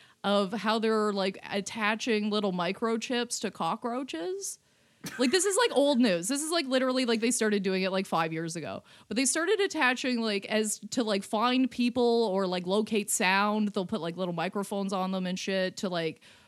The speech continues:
try and find people in, like, rubble or whatever. And I was watching that, and I was like, "Oh my God, that's so interesting." But truly, my biggest thing was,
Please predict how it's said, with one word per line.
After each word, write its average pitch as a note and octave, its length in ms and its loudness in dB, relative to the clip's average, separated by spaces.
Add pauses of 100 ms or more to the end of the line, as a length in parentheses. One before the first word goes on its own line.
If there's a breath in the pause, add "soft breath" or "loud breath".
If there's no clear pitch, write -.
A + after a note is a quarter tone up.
(140)
try G#3 240 4
and G#3 160 4
find G3 420 2
people G3+ 440 0
in, F3+ 100 0
like, E3 220 -2
rubble A3 640 4
or F3 180 2
whatever. F3+ 720 4 (480 soft breath)
And G#3 100 0
I A3+ 80 4
was A3 180 2
watching E4 420 4
that, E3+ 420 4
and G#3 100 2
I - 20 4
was G#3+ 120 0
like, A3+ 100 0
"Oh C4 80 4
my C#4 80 4
God, B3+ 140 4
that's A3+ 160 0
so A3+ 180 4
interesting." F3+ 920 0 (380 soft breath)
But A3+ 140 0
truly, D4+ 840 4
my G3 180 2
biggest D#4+ 440 2
thing G#3+ 180 4
was, G3 360 2